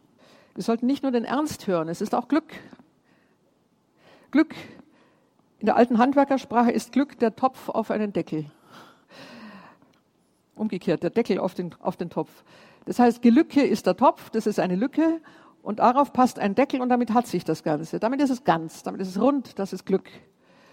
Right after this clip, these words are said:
Also in Ahava oder Agape ist nicht nur Ernst, es ist auch Glück, das Glück des Wirklichen. Ich zitiere noch einmal Ida Görres.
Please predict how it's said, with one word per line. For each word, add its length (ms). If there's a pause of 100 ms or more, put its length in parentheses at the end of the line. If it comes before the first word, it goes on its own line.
(260)
Also 200
in 100
Ahava 540
oder 180
Agape 560
ist 220
nicht 160
nur 280 (320)
Ernst, 480
es 120
ist 120
auch 140
Glück, 240 (560)
das 140
Glück 200
des 180
Wirklichen. 580 (1200)
Ich 120
zitiere 300
noch 120
einmal 280
Ida 180
Görres. 680